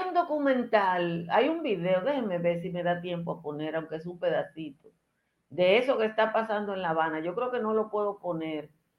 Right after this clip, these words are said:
porque es de la agencia F y me penalizaría YouTube. Pero cuando uno ve esas imágenes de La Habana, uno dice, "Dios mío,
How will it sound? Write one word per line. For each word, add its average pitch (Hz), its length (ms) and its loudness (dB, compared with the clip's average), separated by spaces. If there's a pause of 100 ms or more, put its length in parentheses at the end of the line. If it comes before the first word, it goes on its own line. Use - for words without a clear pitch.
(340)
porque 160 420 0
es 175 60 4
de 202 100 4
la 196 100 4
agencia 185 600 0
F 160 560 0
y 156 80 -10
me 151 160 -4
penalizaría 147 1400 0
YouTube. 170 600 -6 (1300)
Pero 226 260 4
cuando 208 420 4
uno 302 280 2
ve 302 160 8
esas 285 320 0
imágenes 226 760 -2
de 202 260 2
La 233 220 6
Habana, 156 680 4 (880)
uno 143 300 -4
dice, 139 380 -8
"Dios 135 500 -6
mío, 185 480 -2